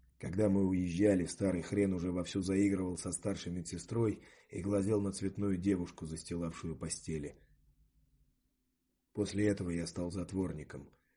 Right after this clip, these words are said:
Целыми днями просиживал дома, читая книги, слушая джаз по радио и питаясь только мороженым и готовыми супами.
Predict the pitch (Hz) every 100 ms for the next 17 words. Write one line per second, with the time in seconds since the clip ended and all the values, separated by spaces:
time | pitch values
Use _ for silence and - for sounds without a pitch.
0 | _ _ - 113 104 95 98 101 90 82
1 | 90 - 98 87 82 80 104 98 87 82
2 | 82 87 82 85 98 98 85 - 82 -
3 | 78 78 95 90 - 85 90 80 80 80
4 | 76 78 80 85 80 - 82 82 82 85
5 | 98 87 85 78 78 78 90 80 76 -
6 | 82 87 78 69